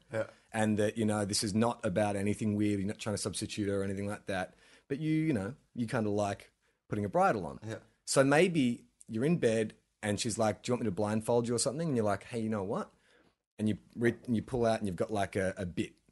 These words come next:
Speaker 2: And you say, "Oh, let's put this in my mouth." And then, you know, do what you wanna do. So you start off like that.
Speaker 1: All right. I'll say, uh, "Honey, I'm gonna take out my, um, uh, retainer that now make me wear 'cause I <laughs> rub my teeth in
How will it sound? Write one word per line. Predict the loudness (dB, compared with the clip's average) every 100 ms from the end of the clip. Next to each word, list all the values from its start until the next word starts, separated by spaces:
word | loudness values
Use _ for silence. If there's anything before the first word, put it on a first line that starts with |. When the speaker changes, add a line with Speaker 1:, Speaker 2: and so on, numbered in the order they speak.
| _ _ -8
Speaker 2:
And | -2
you | 0
say, | 0 0
"Oh, | -4 -6
let's | -6
put | -6 -8
this | -6
in | -4
my |
mouth." | -2 -2 -4 -8 -16 _ _ _ _ -8
And | -4
then, | -2 -2 -2
you |
know, | -4 -6 -8 -6
do |
what | -4
you | -4
wanna | -6 -4
do. | 0 0 -2 -6
So | 0
you | 2
start | 4 4 4
off | 0
like | -4 -4
that. | -4 -4 -6 -6
Speaker 1:
All | 2
right. | 4 2 -2
I'll | 4
say, | 4
uh, | 6 2 2 -16 -20 -18 -16 -2
"Honey, | 0 2 2
I'm | 2
gonna | 2 2
take | 2 4
out | 4 4
my, | 2 4 4
um, | 2 0 -6 -8 -2
uh, | 2 2 2 -4 -6
retainer | -4 2 2 2 -2
that | 0
now | 0 -2
make | -2 -2
me | -2
wear | 0 0
'cause | 0 0
I | 0 0 -6
<laughs> | -2
rub | 2 4
my | 2
teeth | 2 2 2
in | 2